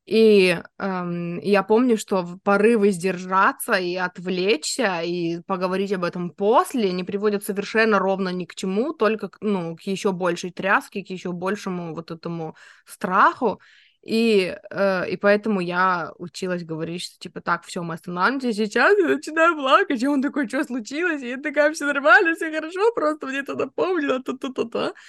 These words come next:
Вот, и, э, ну, и, короче, изначально я ни у кого это не взяла, нигде это не услышала, вообще не знала, что так можно, просто, типа, вот на доверии своему телу и на доверии партнеру, собственно,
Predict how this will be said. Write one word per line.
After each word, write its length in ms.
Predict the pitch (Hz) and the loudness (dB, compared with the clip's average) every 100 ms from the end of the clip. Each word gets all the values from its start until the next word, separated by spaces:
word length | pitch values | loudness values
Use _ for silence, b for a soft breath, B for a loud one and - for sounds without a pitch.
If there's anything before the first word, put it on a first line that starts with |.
| B B B | B B B
Вот, 420 | 214 208 208 185 | -2 2 2 2
и, 420 | - - 220 220 196 | -8 -6 -2 2 2
э, 320 | 180 170 - - - | 0 -4 -10 -16 -6
ну, 500 | 214 214 185 170 - - _ | 0 0 0 -4 -12 -20 _
и, 120 | - | -14
короче, 500 | 208 220 220 214 220 | -4 0 0 0 -2
изначально 720 | 196 196 185 214 294 311 220 180 | -2 -4 -2 -2 0 0 0 0
я 440 | 185 202 202 180 - | 0 2 2 0 -4
ни 160 | 202 | -4
у 60 | 185 | -4
кого 300 | - 185 208 | -4 2 4
это 280 | 170 165 170 | 2 0 -6
не 120 | 170 | -6
взяла, 360 | 170 175 180 240 | -6 -6 -4 -2
нигде 280 | 208 175 180 | -4 -4 -8
это 80 | 175 | -6
не 60 | |
услышала, 360 | 165 226 240 180 | -8 -8 -8 -8
вообще 160 | - 180 | -8 -6
не 160 | 170 | -6
знала, 280 | 165 175 175 | -4 -2 -2
что 160 | 165 165 | -6 -12
так 160 | 180 175 | -10 -8
можно, 400 | 175 240 254 180 | -4 -4 -4 -4
просто, 640 | 170 175 - 180 160 - - - | -6 -8 -6 -6 -4 -6 -12 -18
типа, 240 | - - 165 | -20 -10 -8
вот 200 | 156 160 | -8 -8
на 140 | 175 | -6
доверии 400 | 170 175 190 175 | -4 -2 -2 -2
своему 340 | 170 170 165 165 | -8 -8 -8 -10
телу 460 | - 185 302 339 | -6 -4 -2 -2
и 140 | 190 170 | -4 -4
на 140 | 170 | -6
доверии 360 | 175 175 180 165 | -6 -4 -4 -4
партнеру, 540 | 170 175 175 214 392 | -8 -8 -6 -4 -4
собственно, 480 | - 175 - 202 - | -6 -10 -10 -14 -16